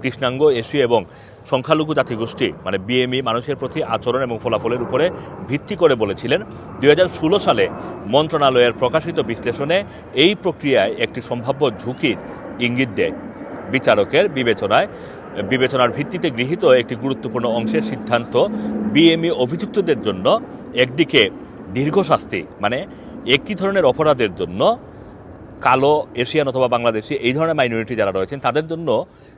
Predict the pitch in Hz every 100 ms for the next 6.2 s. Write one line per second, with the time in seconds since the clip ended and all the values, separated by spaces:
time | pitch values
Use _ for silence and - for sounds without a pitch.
0 | - 107 120 165 143 - 110 101 104 151
1 | 120 120 135 170 180 190 160 147 143 135
2 | 123 139 135 113 98 92 185 - 120 113
3 | 110 107 131 135 135 113 95 90 107 214
4 | - - - - - 143 143 151 - 104
5 | 87 87 87 - - - 123 127 151 143
6 | 165 190